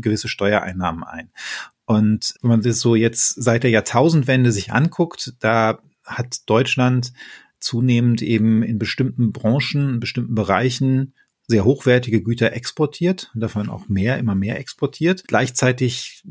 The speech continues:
günstig Bauteile und Vorprodukte aus bestimmten anderen Ländern eingeführt und insgesamt hat man so ein ganz robustes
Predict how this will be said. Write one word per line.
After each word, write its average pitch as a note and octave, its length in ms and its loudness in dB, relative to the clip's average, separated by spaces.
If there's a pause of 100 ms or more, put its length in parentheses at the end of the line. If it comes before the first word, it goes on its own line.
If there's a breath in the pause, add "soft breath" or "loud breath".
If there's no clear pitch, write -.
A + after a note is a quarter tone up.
günstig B2 640 0 (340)
Bauteile C3 720 2
und A#2 120 -4
Vorprodukte B2 920 -2
aus G#2 260 -6
bestimmten G#2+ 400 -6
anderen A#2 300 2
Ländern A2 260 0
eingeführt C#3+ 800 -2 (140)
und A#2 300 -2
insgesamt A#2+ 640 -2
hat B2 140 -2
man A#2 160 2
so A2 340 2
ein - 60 -10
ganz A#2 320 -2
robustes B2 640 -2